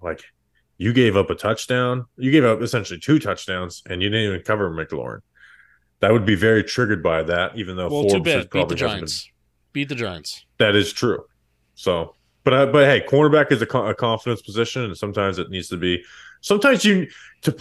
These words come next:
Speaker 1: be good at cornerback, sometimes you need to have confidence even when it's not even earned confidence, right?
Speaker 2: Right.
Speaker 1: Like, you, it's,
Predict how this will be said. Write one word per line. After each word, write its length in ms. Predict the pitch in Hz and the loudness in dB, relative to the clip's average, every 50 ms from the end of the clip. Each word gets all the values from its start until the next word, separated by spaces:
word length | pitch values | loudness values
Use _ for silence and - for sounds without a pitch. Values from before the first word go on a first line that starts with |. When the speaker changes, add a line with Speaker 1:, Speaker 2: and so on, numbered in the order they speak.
| - _ - | -10 _ 4
Speaker 1:
be 140 | 220 240 | 4 6
good 160 | 240 247 262 185 | 6 6 4 4
at 80 | 143 | 2
cornerback, 420 | - - - 175 170 139 131 113 - | 2 2 2 4 4 4 2 2 0
sometimes 420 | - 185 202 - 214 190 147 131 | -2 -2 0 0 0 0 0 -2
you 60 | 139 143 | -4 -2
need 80 | 147 | 0
to 80 | 143 139 | 2 2
have 140 | 131 110 - | 0 0 -2
confidence 540 | - 131 127 127 123 110 131 117 101 - | -6 -6 -4 -4 -6 -6 -8 -10 -8 -8
even 260 | 123 123 117 120 113 107 | -8 -6 -6 -6 -6 -4
when 240 | 107 104 95 85 - _ _ _ _ _ _ _ _ _ _ _ _ _ _ _ | -4 -4 -6 -8 -12 _ _ _ _ _ _ _ _ _ _ _ _ _ _ _
it's 160 | - - - | -14 -8 -2
not 180 | 135 135 135 135 | 0 2 4 4
even 200 | 120 110 98 92 - _ | 2 2 -2 -4 -10 _
earned 480 | - 101 131 135 135 123 104 90 82 - | 0 2 4 4 4 4 2 -2 -8 -12
confidence, 640 | - - 87 85 80 - - 80 78 78 - - - | -12 -10 -8 -8 -8 -10 -8 -8 -10 -10 -8 -4 0
right? 200 | 95 107 117 90 | 2 2 2 2
Speaker 2:
Right. 20 | - | 2
Speaker 1:
Like, 180 | 156 156 - | 0 0 0
you, 140 | 104 110 113 - - - | -2 -6 -8 -10 -14 -16
it's, 160 | 110 - | -18 -16